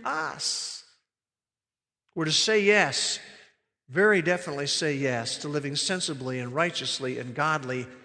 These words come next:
in the present age. So we're looking at this challenge for a new year, which is to live more wisely in the year ahead than we did before. And part of that challenge is Christ's past work, what he has done. That is really our motivation.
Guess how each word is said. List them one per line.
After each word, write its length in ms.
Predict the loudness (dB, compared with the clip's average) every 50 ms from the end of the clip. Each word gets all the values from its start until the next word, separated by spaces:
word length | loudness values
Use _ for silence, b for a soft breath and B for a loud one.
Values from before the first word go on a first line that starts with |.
| B B B B -6
in 160 | -6 -6 -4
the 80 | -6 -10
present 440 | -6 -2 -2 -2 -2 -2 -4 -4
age. 340 | -4 -2 -2 -4 -4 -6 -10 B B B B
So 120 | 2 6
we're 100 | 6 6
looking 300 | 4 4 0 0 0 0
at 80 | 0 0
this 220 | 0 0 0 0
challenge 560 | 2 2 2 2 4 4 4 4 4 2 0
for 180 | 0 0 2 2
a 60 | 2
new 180 | 4 2 2 2
year, 480 | 2 2 2 2 2 2 2 0 -4 B B B B B
which 220 | -2 0 0 2 0
is 100 | 0 -2
to 80 | -2
live 240 | -2 0 0 0 2
more 240 | 4 4 4 4 4
wisely 560 | 2 2 2 2 2 0 0 0 0 2 2
in 80 | 4 4
the 80 | 4
year 220 | 2 2 2 2 0
ahead 320 | 0 -2 -2 -2 0 0
than 100 | 0 0
we 120 | 0 0
did 240 | 2 2 2 2 0
before. 440 | -4 -10 -6 -4 0 2 2 0 B B B B B B
And 140 | -2 -2 -2
part 300 | -2 0 2 2 2 2
of 60 | 0
that 140 | -2 -2 -2
challenge 400 | 0 2 2 2 2 2 2 0
is 200 | -2 -2 -2 -6 -8 -4
Christ's 360 | 0 2 2 4 2 0 -2 -2
past 420 | -2 0 0 0 0 -2 -2 -2
work, 300 | 0 2 2 2 2 2
what 100 | 0 0
he 200 | 0 -2 0 0
has 200 | 0 0 0 0
done. 240 | 0 2 2 2 4
That 140 | 2 2 2
is 140 | 2 0 0
really 180 | 2 2 2
our 120 | 2 0 0
motivation. 720 | 2 2 2 2 2 2 0 0 0 0 -2 -4 -6